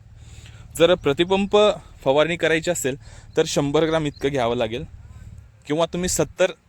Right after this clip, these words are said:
ते शंभर या दरम्यान तुम्ही घेऊ शकता. पण जर पिकाची चांगली वाढ करायची असेल तर तुम्ही शंभर ग्राम घेतलं तर तुम्हाला चांगले रिझल्ट्स भेटतील. आणि सोबतच जर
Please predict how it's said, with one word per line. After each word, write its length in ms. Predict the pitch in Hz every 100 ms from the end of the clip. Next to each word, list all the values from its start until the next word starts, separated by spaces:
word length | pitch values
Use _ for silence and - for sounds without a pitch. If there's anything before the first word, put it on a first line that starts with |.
| -
ते 80 | 180
शंभर 320 | 170 131 98 - _ _ _ -
या 160 | 131 151
दरम्यान 360 | 151 143 147 156 - - _ _ _ -
तुम्ही 160 | 135 147
घेऊ 180 | 165 143
शकता. 340 | 104 - - - _ - - _ _ -
पण 200 | 160 156
जर 220 | 170 175 - -
पिकाची 360 | 143 156 - 175
चांगली 300 | 156 151 160
वाढ 200 | 160 156
करायची 320 | 156 151 156
असेल 300 | 156 156 165 _ _ _ 139
तर 120 | 143
तुम्ही 260 | - 147
शंभर 300 | 151 139 131
ग्राम 280 | 135 139 143
घेतलं 380 | 127 131 143 117
तर 220 | - 123
तुम्हाला 280 | 131 127 131
चांगले 320 | 143 135 131
रिझल्ट्स 340 | 123 120 123 -
भेटतील. 360 | 110 - - - _ _ _ _ _ _ - - - - -
आणि 300 | - 180 190
सोबतच 580 | 190 202 202 202 185 - - - - - 131
जर 220 | 131 147